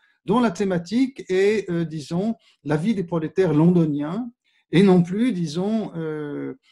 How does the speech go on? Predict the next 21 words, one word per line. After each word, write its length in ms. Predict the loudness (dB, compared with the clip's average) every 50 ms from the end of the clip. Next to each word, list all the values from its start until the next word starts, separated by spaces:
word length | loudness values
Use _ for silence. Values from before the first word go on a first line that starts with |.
| _ _ _
la 140 | -10 -6 -2
grande 200 | 2 4 4 6
ambition 680 | 6 4 4 2 -2 -8 -10 -8 -6 -4 -4 -4 -4
d'une 220 | -4 -4 -6 -6
peinture 380 | -6 -6 -6 -8 -6 -8 -8 -8
d'histoire. 540 | -8 -12 -14 -16 -16 -16 -16 -16 -18 -20 _ _ _ _ _ _ _ _ _ _ _ _ _ _ _ _
Ce 100 | _ -12
sont, 200 | -8 -4 -4 -4 -2
en 120 | -2 -2 -2
somme, 360 | -2 -2 -2 -2 -2 -2 -2
des 100 | -4 -6
scènes 340 | -6 -6 -2 -2 -2 -2 -2
de 120 | -4 -8
genre, 560 | -8 -6 -4 -4 -4 -4 -4 -6 -8 -10 _ _ _ _ _ _ _ _
en 120 | -2 0
noir 240 | 0 0 0 -2 -4
et 60 | -6
blanc, 520 | -6 -6 -6 -4 -4 -4 -4 -4 -8 -10 _ _
en 140 | -4 -4 -2
petit 260 | -4 -6 -10 -12 -14
format, 640 | -12 _ -12 -10 -8 -8 -6 -6 -6 -6 -8 -10